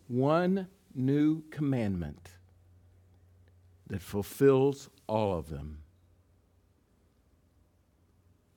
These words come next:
And a new commandment I give to you that you love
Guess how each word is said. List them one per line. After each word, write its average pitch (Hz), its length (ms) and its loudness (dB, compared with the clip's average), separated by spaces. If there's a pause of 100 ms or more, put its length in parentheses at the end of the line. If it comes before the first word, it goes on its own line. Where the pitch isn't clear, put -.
And 117 120 0
a 107 120 0
new 127 260 4
commandment 135 920 0 (1300)
I 104 180 0 (200)
give 113 460 4 (180)
to 120 80 -2
you 90 540 -4 (1900)
that 98 300 -4
you 104 100 -2
love 101 800 -2